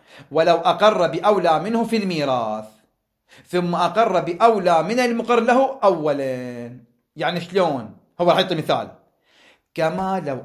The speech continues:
أقر العم، تدري العم طبقة ثالثة شيخنا، زين، وإيش قلت أني؟ قلت هذا الميت أنا عمه، جيد، وماكو ولا واحد من ورثة المفروض أنا أرثه،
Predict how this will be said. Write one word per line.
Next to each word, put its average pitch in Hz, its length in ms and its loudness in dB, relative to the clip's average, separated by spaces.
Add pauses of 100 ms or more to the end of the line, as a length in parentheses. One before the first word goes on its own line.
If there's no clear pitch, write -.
أقر 175 520 -2
العم، 147 480 -4
تدري 175 220 0
العم 175 600 -2
طبقة 175 280 -2
ثالثة 208 360 0
شيخنا، 131 380 -8 (760)
زين، 147 260 -10 (400)
وإيش 147 680 0
قلت 226 220 -6
أني؟ 156 280 -4 (280)
قلت 160 200 -6
هذا 226 380 0
الميت 175 640 -4
أنا 226 260 -2
عمه، 165 540 -4 (720)
جيد، 135 420 -8 (360)
وماكو 208 500 -6
ولا 240 320 2
واحد 240 280 0
من 208 140 0
ورثة 156 240 -2
المفروض 156 340 -4
أنا 240 200 2
أرثه، 208 320 -2